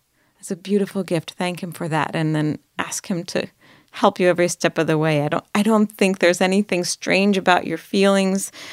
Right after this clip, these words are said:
I, I just think it's all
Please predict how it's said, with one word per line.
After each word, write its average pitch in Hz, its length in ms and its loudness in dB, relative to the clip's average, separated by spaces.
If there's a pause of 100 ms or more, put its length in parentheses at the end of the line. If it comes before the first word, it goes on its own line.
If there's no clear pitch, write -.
(420)
I, - 220 -2
I 180 60 -6
just 165 260 -4
think 170 180 0
it's 165 300 0 (640)
all 170 480 2